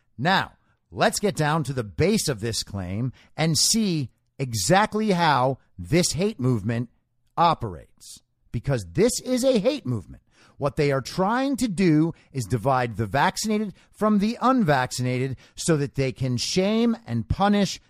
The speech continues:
the unvaccinated for not making the same stupid choice the commies made.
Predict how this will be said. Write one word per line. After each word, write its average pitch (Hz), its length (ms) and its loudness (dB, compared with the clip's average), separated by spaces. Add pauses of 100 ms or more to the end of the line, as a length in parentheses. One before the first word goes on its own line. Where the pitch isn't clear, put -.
(140)
the 113 200 -4
unvaccinated 135 1040 -2 (200)
for 113 280 -4
not 151 460 0
making 127 440 -4
the 107 140 -4
same 156 400 -2
stupid 160 480 -4
choice 135 440 -2 (320)
the 104 220 -6
commies 117 460 -2
made. - 260 -14